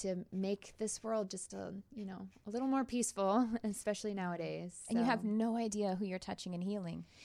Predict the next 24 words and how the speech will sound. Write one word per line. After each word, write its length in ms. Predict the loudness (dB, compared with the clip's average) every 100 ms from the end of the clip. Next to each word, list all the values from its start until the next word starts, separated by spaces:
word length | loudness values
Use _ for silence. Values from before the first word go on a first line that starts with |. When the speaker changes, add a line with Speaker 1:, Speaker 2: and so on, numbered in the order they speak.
| -4
Speaker 1:
Yeah, 440 | 0 2 4 2 0
just 240 | 0 2
like 160 | 2 0
Malachi 640 | 0 0 -2 -2 -2 -2
in 140 | -2 -2
New 100 | -2
York, 260 | -2 -2 -4
I 60 | -4
had 280 | 0 0 2
no 400 | 2 4 4 4
idea. 680 | 2 0 0 0 0 0 -4
Speaker 2:
Mm-hmm. 100 | -2
Speaker 1:
And 260 | 0 0 -2 0
it 200 | 0 0
was, 360 | 0 0 -4 -8 -20 -6
it 180 | -2 -2
was 420 | 0 0 -2 -4 -6 -4
so 400 | 0 2 2 2
touching. 720 | -2 -4 -2 -2 -4 -6 -6
And 360 | -4 -4 -6 -10 -18 -20 -20 -20 _ -4
he's 240 | 0 2
one 140 | 2
of 260 | 0 -2 0
the, 540 | 2 4 2 2 -2